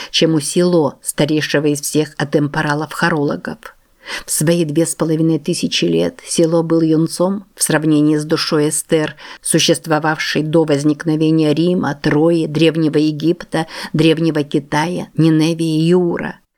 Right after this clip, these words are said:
Она научила меня кое-каким заклинаниям,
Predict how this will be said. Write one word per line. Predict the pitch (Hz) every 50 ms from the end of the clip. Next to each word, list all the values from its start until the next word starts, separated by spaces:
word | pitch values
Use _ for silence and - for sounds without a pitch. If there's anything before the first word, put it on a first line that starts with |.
| _ _ _ _ _ _ _
Она | 165 165 160 151
научила | 151 151 147 143 143 - - 165 151 151
меня | 151 151 151 151 147
кое-каким | 147 - 160 156 147 147 151 147 143 - 165 156
заклинаниям, | 143 147 160 - 151 147 156 156 160 160 180 185 170 170 165 156 147